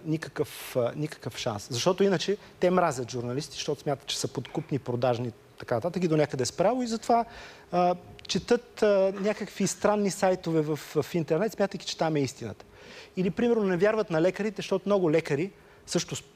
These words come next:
с право вярват това, много лекари, вместо да ти предпишат правилното лекарство, ти предписват някакво, в което са сключили договор, ще вземат пари от него. През годините е имало журналисти и лекари,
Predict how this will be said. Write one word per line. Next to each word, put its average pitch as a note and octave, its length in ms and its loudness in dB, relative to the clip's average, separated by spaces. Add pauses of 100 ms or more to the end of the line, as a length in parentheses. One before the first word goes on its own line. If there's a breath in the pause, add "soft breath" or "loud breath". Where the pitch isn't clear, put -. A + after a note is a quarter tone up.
с - 180 -4
право B2+ 280 2
вярват A2 340 -2
това, G#3+ 200 0
много G#3 260 4
лекари, G3+ 340 0
вместо G3 340 -2
да F3+ 60 -2
ти - 80 -8
предпишат D#3+ 480 -6
правилното F3 400 2
лекарство, G#3+ 340 -4
ти G3 60 -14
предписват F#3 520 -4
някакво, G#3+ 360 0
в G3+ 40 -8
което G#3+ 260 0
са F#3+ 100 -4
сключили E3+ 380 -4
договор, F#3+ 300 2
ще - 140 -6
вземат E3 220 0
пари C3 180 0
от A2 140 -6
него. G2+ 160 -8 (880 loud breath)
През C3 180 0
годините A3+ 600 2 (540)
е D3 60 4
имало F#3+ 400 4
журналисти D#3 800 0 (120)
и D3 120 2
лекари, F#3+ 500 2